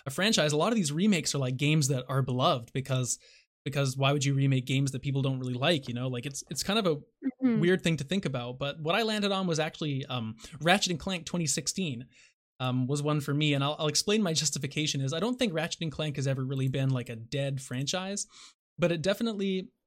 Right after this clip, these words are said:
Speaker 1: um, it's, it's known, remember, for largely its heyday back, like, on the P S three, right? Like, the original trilogy is really
Speaker 2: Mm-hmm.
Speaker 1: where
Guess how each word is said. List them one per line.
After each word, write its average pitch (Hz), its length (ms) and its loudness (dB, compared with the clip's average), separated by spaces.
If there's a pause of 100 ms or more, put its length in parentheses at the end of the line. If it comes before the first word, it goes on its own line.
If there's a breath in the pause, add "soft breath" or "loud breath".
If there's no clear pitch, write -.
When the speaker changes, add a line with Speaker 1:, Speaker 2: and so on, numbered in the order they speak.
(200)
Speaker 1:
um, 127 440 0 (460 loud breath)
it's, - 180 -2
it's 220 200 2
known, 240 260 6
remember, 190 380 2
for 160 220 -2
largely 156 560 2
its 135 160 0
heyday 139 380 2
back, 135 260 -2
like, 135 140 -4
on 139 80 -2
the 135 80 -4
P 135 180 -4
S 127 100 -4
three, 120 300 -6
right? 117 180 -6
Like, 127 140 -4
the 135 100 -2
original 139 380 2
trilogy 135 400 0
is 127 140 -2
really 135 340 6
Speaker 2:
Mm-hmm. - 80 4
Speaker 1:
where 127 340 0